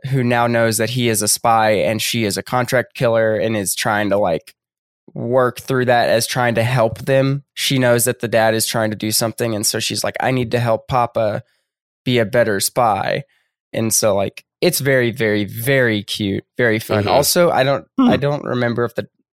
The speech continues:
Speaker 1: there's a dog in it. I don't remember if that's in the anime yet or not. Um,
Speaker 3: What is the dog? Is the dog a s-, a double spy?
Speaker 1: Uh, no, he, he is a dog that was,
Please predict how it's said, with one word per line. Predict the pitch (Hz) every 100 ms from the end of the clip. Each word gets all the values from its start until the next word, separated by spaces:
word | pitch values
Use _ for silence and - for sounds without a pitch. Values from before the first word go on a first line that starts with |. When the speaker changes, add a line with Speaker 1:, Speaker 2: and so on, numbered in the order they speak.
| _ 143
Speaker 1:
there's | 143
a | 120 104 -
dog | 113 113 135 143
in | 147
it. | 151 - _ -
I | 123
don't | 107
remember | 113 113 110
if | 107
that's | 117 110 -
in | 120 110
the | 98 104 123 _ _ _ _ _ _ _ -
anime | 123 135 135
yet | 135 135 135
or | 143
not. | 139 139 135 - _ _ _ -
Um, | 117 107 104 123 -
Speaker 3:
What | 123 117
is | -
the | 113
dog? | 123 120 101
Is | 92
the | 104
dog | 98 98 104
a |
s-, | -
a | - 95
double | 95 98 113
spy? | - 131 160 - _ _ _ _ _ _ _
Speaker 1:
Uh, | 127 127 127
no, | 139 143 127
he, | 120 135 135 131
he | - - 147 147
is | 135 123
a | 123
dog | 113 120 127 127 117
that | 123 101
was, | 113 110 - -